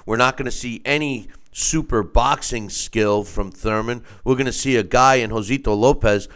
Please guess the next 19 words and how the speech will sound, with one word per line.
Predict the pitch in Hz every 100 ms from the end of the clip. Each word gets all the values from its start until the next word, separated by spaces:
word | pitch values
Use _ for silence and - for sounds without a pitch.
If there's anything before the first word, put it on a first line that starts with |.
| - -
that's | 110 -
gonna | 120 117
be | 92 107
right | 101 147 147
in |
front | 139 143 147 127
of |
him | 110 104 104 - - -
with | 110 110
the | 107
same | - 127 143 143
attitude | 131 131 - 135
he | 127
always | 127 127 104
has: | 110 78 76
kill | - 139 135
or | 120
be | 98 117
killed. | - 143 120 98